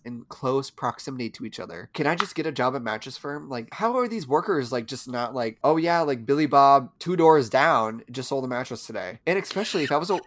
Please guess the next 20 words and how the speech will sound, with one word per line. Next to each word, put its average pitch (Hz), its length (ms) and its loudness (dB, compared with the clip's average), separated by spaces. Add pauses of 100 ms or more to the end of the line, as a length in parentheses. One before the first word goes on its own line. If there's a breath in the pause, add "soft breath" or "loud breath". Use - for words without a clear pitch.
(300 soft breath)
if 147 80 -4
I 185 80 4
was 240 160 0
an 220 80 -6
employee 156 480 -2
at 156 100 -2
one 135 140 -2
of 143 60 -4
these 120 140 -10
mattress 113 340 -10
firms, 170 420 -8 (140)
and 123 320 -6
if 147 120 -6
there's 170 220 -6
three 135 240 -6
locations 147 680 -6
in 139 120 -8
the 117 80 -12
same 131 300 -10
area, 127 500 -6